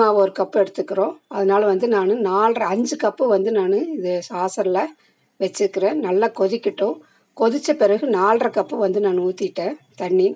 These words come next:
கரெக்டா இருந்துச்சு நாலரை கப்பு. இப்போ வந்து நம்ம ஸ்டவ் லோ ஃப்ளேம்ல வச்சுட்டு தான் நம்ம தண்ணி ஊத்தணும். கட்டி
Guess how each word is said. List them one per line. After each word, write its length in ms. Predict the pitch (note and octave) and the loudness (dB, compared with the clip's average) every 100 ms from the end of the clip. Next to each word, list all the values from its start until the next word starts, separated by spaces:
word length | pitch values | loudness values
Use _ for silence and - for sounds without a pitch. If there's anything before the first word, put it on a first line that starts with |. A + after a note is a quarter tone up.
| - | -4
கரெக்டா 320 | F3+ - B3 | -6 0 2
இருந்துச்சு 300 | G#3 F#3 - F#3 | 4 0 -2 -2
நாலரை 260 | F3+ F3+ - | -2 -4 -6
கப்பு. 240 | E3+ - G3 D#4 - - - - - - - _ _ _ _ - - _ | -8 -4 -6 -6 -14 -20 -20 -20 -20 -20 -20 _ _ _ _ -18 -18 _
இப்போ 160 | _ G#3 | _ 0
வந்து 160 | G3 G#3 A#3 | 2 2 2
நம்ம 180 | G3 A3 | 2 0
ஸ்டவ் 260 | - G3+ A3+ G3+ | 0 2 4 4
லோ 80 | G#3+ A3 | 4 2
ஃப்ளேம்ல 300 | G#3+ F#3+ F#3 | 2 4 2
வச்சுட்டு 380 | F#3 - C#4 G3+ G#3 | 0 -4 -6 -2 0
தான் 100 | B3 | 2
நம்ம 120 | G3 F#3 | 0 0
தண்ணி 220 | F#3 F#3+ G3 | -2 2 0
ஊத்தணும். 380 | F3+ - E3 G3 - - - - - - - - - - - A3 | 0 -4 -6 -6 -10 -20 -20 -20 -20 -20 -20 -20 -20 -20 -8 -4
கட்டி 320 | G#3+ - | -4 0